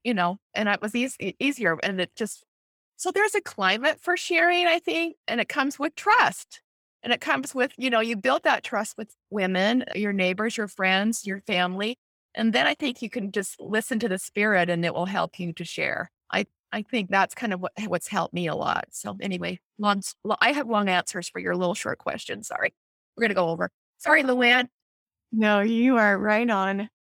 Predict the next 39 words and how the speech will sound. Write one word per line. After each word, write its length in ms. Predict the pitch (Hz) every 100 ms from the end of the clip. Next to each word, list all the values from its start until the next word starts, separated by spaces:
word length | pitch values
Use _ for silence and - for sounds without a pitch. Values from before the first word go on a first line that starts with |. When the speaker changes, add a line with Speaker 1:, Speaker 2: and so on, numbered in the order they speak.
| _ _ _
Speaker 2:
Thank 240 | 226 220 -
you 80 | 208
so 260 | - 233
much. 500 | 214 202 - - - _ _ _ _ _ _ _ _ _ _
You 120 | 269
know 100 | 247
what? 200 | 226 240 -
I, 180 | 247 214 _ _ _ -
I 140 | 254
don't 220 | 247 285 277
have 180 | 294
this 200 | 254 277 -
in 120 | 240
a 140 | 226 214
place 440 | - - 233 240
that 140 | - 220
I 100 | 214
can 240 | 220 202
share 440 | 190 - 220 214
it, 160 | 214 -
like, 200 | 226 220
in 100 | 240
a 100 | 123
really 420 | 202 214 208 208
awesome 380 | 202 214 - 233
way, 220 | 208 202
but 280 | 233 226 -
someone 360 | - 277 330 359
shared 320 | - 233 220
this 220 | 208 196
with 180 | 220 196
me 180 | 202 202
recently, 560 | 202 208 208 202 220 -
and 200 | 202 -
I 160 | - 233
just 220 | 233 220
think 140 | 240 214
it 140 | 208
goes 440 | 208 202 - -